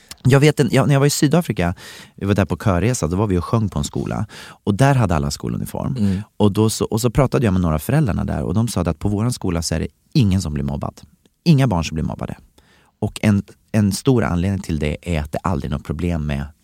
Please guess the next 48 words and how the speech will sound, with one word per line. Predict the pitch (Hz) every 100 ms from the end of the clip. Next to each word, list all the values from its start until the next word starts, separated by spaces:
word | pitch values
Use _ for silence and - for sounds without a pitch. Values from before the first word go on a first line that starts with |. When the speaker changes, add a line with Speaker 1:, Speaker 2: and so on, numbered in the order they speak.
| -
Speaker 1:
vad | 71 71
man | 69
ska | -
ha | 73
på | - 104
sig, | - -
för |
att | 104
Speaker 2:
Nej. | 98
Speaker 1:
alla | 90 78
har | 80 50
det | -
här. | - - _ _ _ _ _
Speaker 2:
Och | 117 - _ -
enkelt | 139 196 - -
också | 107 - 101
på |
morgonen. | 110 104 135 92
Speaker 1:
Så | 92
enkelt. | - -
Speaker 2:
Så | - -
enkelt, | 170 139 101 107
vad | 110
skönt | - 185 156 101
för | 95
barnen | 92 92
bara. | 87 90
Jag | 127
tar | -
på | - -
sig | 139
det | 139
här, | 135
det | 110
här, | 131 139
Speaker 1:
Ja. | -
Speaker 2:
det | 131
finns | 131 151 139
inga | 135
andra | 113 110
val. | 113 165 87 92 -
Speaker 1:
Nej. | 92 78 67 _ _ _
Speaker 2:
Det | _
finns | 135
så | -
mycket | 151 151 165 - 113 110
val. | 156 78 90 92 - _ -
Speaker 1:
Mm. | 85 65